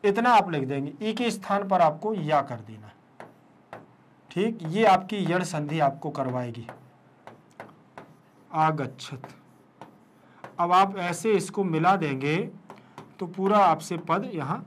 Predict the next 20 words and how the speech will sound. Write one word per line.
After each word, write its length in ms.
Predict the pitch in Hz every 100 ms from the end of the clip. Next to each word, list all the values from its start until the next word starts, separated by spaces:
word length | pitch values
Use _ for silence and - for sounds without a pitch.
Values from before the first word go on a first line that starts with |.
| 180
बन 180 | 170 135
जाएगा। 340 | 113 117 - 151
इसको 220 | - 185
जोड़ 220 | 180 220
देंगे 320 | 233 254 269
तो 140 | 262 175
ये 80 | 170
कैसे 320 | 196 190 202
बनेगा? 400 | 202 220 233 247 - -
प्रत्यय, 560 | 185 185 185 - - 135 110 - _ _ _ _ _ - - _ -
प्रत्यय 440 | 202 240 - 147 -
और 140 | 160 156
आ 220 | 180 175
इसमें 300 | 165 156 160
मिल 200 | 151 143
जाएगा, 340 | 147 156 180 196
प्रत्यागच्छत 2500 | 160 147 - 175 143 - - _ _ _ - _ _ _ _ _ - 185 147 143 - - - - - - - - _ _ _ _ _ _ _ - - _ - - _ _ _ _ - - _ _ _ _ - - _ _ _ _ _ _ - - - 151
बन 160 | 180
जाएगा, 340 | 202 220 226 254 254 -
प्रत्यागच्छत। 1600 | 190 - - 214 262 294 - _ - 151 139 - - 220 208